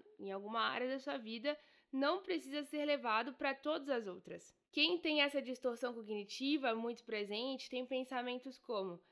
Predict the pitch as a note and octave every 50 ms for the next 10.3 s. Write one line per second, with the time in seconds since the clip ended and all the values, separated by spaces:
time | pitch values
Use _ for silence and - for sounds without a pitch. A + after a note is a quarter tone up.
0 | _ _ _ _ - - B3 C4 C4 B3 - - - - _ _ _ - G#3+ G#3+
1 | A3 A3+ A#3 A3 - - - C4+ D4+ E4 E4+ E4 - E4+ D#4+ D#4+ D#4 D#4 D4+ B3+
2 | C#4+ C#4 C4+ B3+ A3 A3+ B3 C4+ C#4+ C#4+ C#4 C4+ C4+ - C#4 C4+ C4+ C4+ - B3+
3 | B3+ B3+ C4 C4 C4+ B3 A3 G#3 A3 A3+ G#3+ G3 F#3 F#3+ F#3+ G#3 G#3 G3+ G3 G3
4 | - - _ _ - G3+ G#3 A3 B3 C#4+ D4+ E4+ - E4 D#4+ D#4 D4+ - C4+ C#4
5 | D4 C#4 C#4+ C4+ C#4+ C4+ A#3+ C4 C4 C4 C4 C4 C#4+ C#4+ C#4+ - A#3 A#3 A#3+ A#3+
6 | A3+ G#3+ - - F#3 F3 - _ _ _ - - D4 D4+ D4+ D#4+ D#4 - D#4 D4+
7 | C#4 C4+ D4+ E4+ F#4+ G4+ F4+ D#4 C4+ C4+ C4+ C#4 C4 - - - D4+ D#4 D4+ -
8 | - _ _ _ _ G#3+ A#3 A3+ - C4 B3 A3+ G#3 G#3+ C4+ D#4+ E4+ E4+ D#4 D4+
9 | - D4 C4+ C4+ C4 C4 B3 A#3 A#3 A#3 A#3 - A#3+ A#3 A#3+ C4 C4 - C4+ C4
10 | B3 B3+ B3 - B3 A#3+